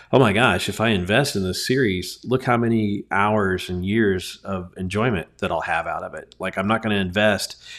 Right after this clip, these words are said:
and learn a bunch of stuff just for the sake of one book, right? So if I really like this thing,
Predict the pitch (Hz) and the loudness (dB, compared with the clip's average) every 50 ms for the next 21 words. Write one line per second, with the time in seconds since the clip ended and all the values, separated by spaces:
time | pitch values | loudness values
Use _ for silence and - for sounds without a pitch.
0 | - _ - 92 95 98 104 104 104 101 98 98 95 - 90 - - 98 90 92 | -12 _ -4 -2 0 0 2 2 2 0 0 -2 -4 -4 -8 -6 -4 -2 -2 -2
1 | 87 - 104 101 101 92 - - - 92 87 90 - - 92 92 92 - - 85 | -2 -4 -2 -2 -2 -2 -2 -4 -4 -4 -4 -4 -4 -2 0 0 -2 -2 -4 -8
2 | 85 90 87 90 90 90 87 87 85 - _ - - 117 104 80 - - - - | -6 -6 -6 -4 -2 -2 -2 -4 -6 -8 _ 0 2 2 2 2 -2 -8 -14 -16
3 | _ - - - - - - - - 95 92 101 98 - - 107 98 95 - 92 | _ -20 -20 -20 -20 -20 -6 0 2 2 4 4 2 0 0 0 0 2 2 2
4 | 92 98 113 117 104 95 90 98 110 120 113 - 98 90 - - - 92 90 90 | 4 6 6 6 6 4 2 2 2 2 0 0 -2 -4 -4 -2 -2 -2 -2 -2
5 | 87 87 - | -4 -6 -8